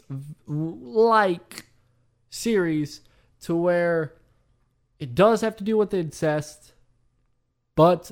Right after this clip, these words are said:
the parents don't mind. And neither do I when reading this. <laughs> So, I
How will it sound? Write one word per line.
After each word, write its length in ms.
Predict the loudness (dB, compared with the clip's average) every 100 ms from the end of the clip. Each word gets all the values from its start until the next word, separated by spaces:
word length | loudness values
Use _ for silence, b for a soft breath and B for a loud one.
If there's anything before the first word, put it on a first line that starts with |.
| -10
the 80 | -4
parents 420 | 0 0 -2 -2
don't 240 | -4 -2
mind. 380 | -8 -10 -14 -20 _ _ _ _ _ _ _ _ _ _ _ _ _
And 280 | -16 -12 0
neither 340 | 4 6 4
do 160 | 4 4
I 240 | 4 4
when 220 | 2 -2 -2
reading 340 | -4 -6 -10
this. 400 | -10 -14 -14 -16 -8
<laughs> 800 | -6 -6 -6 -6 -6 -6 -6 -8 -14 B B B B B B B
So, 640 | -8 4 6 8 4 2 -6 -16
I 120 | -16